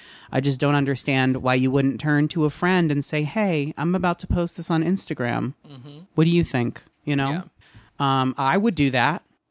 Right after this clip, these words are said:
Speaker 1: I'm not nearly as famous as Tamar Braxton, and I do that
Speaker 2: Maybe you can be
Speaker 1: regularly.
Speaker 2: that, that person for her in the future.
Speaker 1: I don't wanna be that
Speaker 2: Reach
Speaker 1: person
Speaker 2: out.
Speaker 1: for
Speaker 2: Olive
Speaker 1: her.
Speaker 2: branch
Speaker 1: I'm
Speaker 2: it.
Speaker 1: all set. Thank you.
Speaker 2: <laughs> Anyway,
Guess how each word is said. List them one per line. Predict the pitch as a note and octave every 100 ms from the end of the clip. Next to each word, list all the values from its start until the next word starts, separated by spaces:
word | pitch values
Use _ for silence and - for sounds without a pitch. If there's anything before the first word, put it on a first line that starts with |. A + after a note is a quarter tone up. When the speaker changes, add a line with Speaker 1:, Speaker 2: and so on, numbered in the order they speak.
| -
Speaker 1:
I'm | E3 A3
not | A#3+ E3+ -
nearly | D#3+ F3 B3+ D4 E3+
as | A#2+ -
famous | C3+ A2 A2 G#2
as | -
Tamar | C3 A#2 G#2+
Braxton, | A#2 A2+ A#2+ - D#3
and | D3
I | D3+
do | D#3 C#3+
that | C3+ B2+ -
Speaker 2:
Maybe | F#3 G3+
you | G#3+
can | G#3 G3+
be | F#3+
Speaker 1:
regularly. | G3+ F#3+ A#2 A2+
Speaker 2:
that, | G3 G3
that |
person | - F3 F3
for | - C3+
her | C#3+
in | C3
the | C3+
future. | - C#3+ - -
Speaker 1:
I | -
don't | C#3+ C3
wanna | A2 G#2+
be | A2
that |
Speaker 2:
Reach | G#2+
Speaker 1:
person | F#2+ F2 G#2+
Speaker 2:
out. | A2
Speaker 1:
for | A#2+
Speaker 2:
Olive | G#3+ G#3
Speaker 1:
her. |
Speaker 2:
branch | F3 D#3
Speaker 1:
I'm | C3+
Speaker 2:
it. | B2
Speaker 1:
all |
set. | A#2 - A2+ - _
Thank | - A#2+ A#2 A#2 A2
you. | A#2 A2+ A#2
Speaker 2:
<laughs> | - - - - - - - - -
Anyway, | C#3+ A#2+ A2